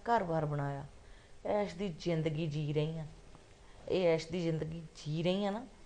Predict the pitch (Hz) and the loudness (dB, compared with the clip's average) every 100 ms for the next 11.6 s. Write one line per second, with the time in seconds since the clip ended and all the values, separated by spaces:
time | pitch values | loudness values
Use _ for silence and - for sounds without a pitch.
0 | - 160 165 151 - 202 208 170 170 208 | -14 -2 0 0 0 2 2 2 -2 -4
1 | - - 180 170 165 160 165 160 160 151 | -8 -4 2 4 4 2 0 -2 -2 -2
2 | 147 143 - - - - 240 214 247 233 | -2 -6 -14 -18 -8 2 4 4 2 -6
3 | 170 - - 247 208 208 311 330 - 233 | -8 -10 -8 -4 -4 -4 -6 -8 -12 -10
4 | 226 202 226 208 - 165 151 147 143 156 | -8 -4 -2 -2 -2 -2 0 0 0 0
5 | 156 160 156 185 214 - 156 - 175 170 | 0 0 -2 -2 -2 -4 -4 -4 -2 0
6 | 175 180 - - - - - - 202 196 | 0 -4 -10 -18 -20 -20 -10 -4 2 2
7 | 196 - - - - - - - - - | 2 -2 -10 -14 -18 -20 -20 -20 -20 -20
8 | - - - - - 220 151 165 156 170 | -20 -20 -20 -4 0 0 2 4 4 4
9 | 202 196 190 180 175 170 160 143 139 156 | 2 2 2 2 0 -2 0 2 2 0
10 | 180 180 175 156 - - - - - 170 | 0 -2 -4 -10 -18 -20 -20 -20 -4 -4
11 | 151 180 160 165 185 | 0 0 2 2 2